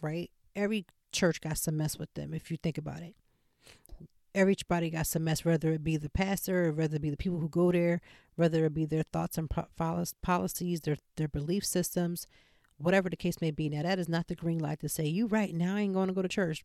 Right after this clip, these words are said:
Pause. That's not what I'm saying. I'm just saying that no matter where you go, there's always gonna be some crazy stuff going on. But for me, being a preacher's kid in church my entire life, I've always seen, especially in the black church, uh, such an abuse of power.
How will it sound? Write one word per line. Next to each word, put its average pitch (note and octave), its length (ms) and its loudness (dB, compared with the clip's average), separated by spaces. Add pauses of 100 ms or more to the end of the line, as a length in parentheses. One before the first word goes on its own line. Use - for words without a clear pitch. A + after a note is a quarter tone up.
Pause. F#3 400 2 (400)
That's C#3+ 260 -2
not E3 140 -4
what E3+ 140 0
I'm G3 120 -2
saying. E3 420 -4 (120)
I'm E3+ 160 0
just E3 220 -4
saying F3 380 0
that D#3 120 -2
no D#3+ 80 -2
matter D#3 220 0
where E3 180 0
you D3+ 200 -2
go, D#3+ 520 4
there's D3+ 200 -2
always D#3 200 0
gonna D#3 220 -4
be D#3 140 -4
some D#3 180 -8
crazy E3+ 340 -2
stuff - 260 -8
going D3+ 280 -4
on. D3+ 220 -4 (640)
But E3 140 -2
for E3 240 -2
me, F#3 640 0 (320)
being F3 200 2
a D3 60 -4
preacher's G#3 420 -4
kid C#3+ 440 -4 (420)
in G#3 220 -2
church E3 360 0
my D#3+ 120 -4
entire F#3+ 380 -2
life, D#3 320 -2 (280)
I've E3+ 220 0
always F#3+ 280 4
seen, F3 480 -2
especially - 420 0
in E3 40 0
the D#3+ 80 -2
black E3+ 240 -2
church, - 320 -6
uh, F3+ 140 -4
such - 320 0
an E3+ 160 4
abuse E3 320 -2
of D#3+ 100 -6
power. F3 440 -4